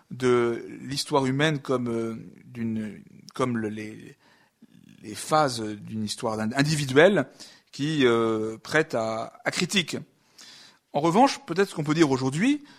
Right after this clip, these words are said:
et nous, dans la lumière de la théologie du péché originel, nous savons bien que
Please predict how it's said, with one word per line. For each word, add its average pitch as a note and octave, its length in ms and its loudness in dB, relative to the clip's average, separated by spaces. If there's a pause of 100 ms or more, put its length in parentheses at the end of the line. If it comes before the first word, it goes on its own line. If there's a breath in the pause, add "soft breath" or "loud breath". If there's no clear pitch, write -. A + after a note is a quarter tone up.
(200 loud breath)
et B2 100 0
nous, E3 100 4
dans C#3+ 80 2
la A#2+ 80 6
lumière C3 240 2
de B2 80 0
la A2+ 80 2
théologie B2 240 -6
du A#2+ 80 -6
péché A#2+ 220 -4
originel, G3 400 2
nous D#3 80 0
savons B2 240 -4
bien E3 200 -2
que B2 240 0